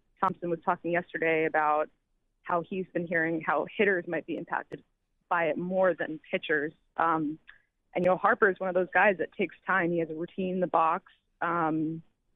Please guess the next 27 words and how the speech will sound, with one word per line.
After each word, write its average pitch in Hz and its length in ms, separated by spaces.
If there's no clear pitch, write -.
you 180 100
know, 175 260
so 175 180
he's 214 140
gonna 190 160
have 165 180
to 165 360
adjust 170 380
when 170 140
he - 80
comes 165 420
back 190 320
to 170 220
these 165 160
new 175 320
regulations, 165 720
and 156 300
it's - 120
gonna 175 160
be 170 140
something 180 220
that 160 100
they're 170 140
gonna 170 100
have 165 120
to 170 100
adjust. 165 300